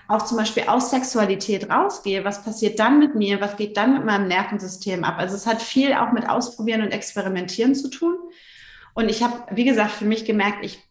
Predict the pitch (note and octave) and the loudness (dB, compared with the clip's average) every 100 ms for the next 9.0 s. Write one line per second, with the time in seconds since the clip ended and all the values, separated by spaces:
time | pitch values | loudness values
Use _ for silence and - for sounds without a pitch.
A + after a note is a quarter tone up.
0 | _ - F3+ B3+ - - A#3 A#3+ B3 - | _ 0 2 2 -2 -6 0 0 0 -2
1 | A#3+ B3 D#4+ D4+ C#4+ C4 C4 C4+ C4 C#4 | -4 -4 -4 -6 0 0 0 -4 -2 -2
2 | - C#4+ C4+ - - G#3+ G#3 G3 F#3 F#3 | -4 -6 -8 -10 -4 -4 -2 0 2 2
3 | F#3+ F#3+ - F#3 G3 G3 - - - D#3+ | -2 -6 -6 -4 -2 -4 -6 -8 -2 -2
4 | F3 B3+ B3+ B3 A#3+ A3+ - - C4 C4+ | 0 0 0 0 2 0 -2 0 2 2
5 | A3+ B3+ - A3+ A3 F3+ F3+ E3+ B3 C4+ | 0 -2 -4 0 0 2 0 0 2 4
6 | B3+ - C4 - F3 F#3+ - F#3+ E3+ G3+ | 2 2 -6 -6 -6 -6 -8 -8 -4 2
7 | C#4 C4 F#3+ - - - - C#4 D4+ D4 | 4 4 2 -2 -4 -6 -4 2 4 4
8 | C4+ C4 - B3 A#3 - A3 G#3 G3+ G3+ | 2 -2 0 0 2 2 2 2 -2 -6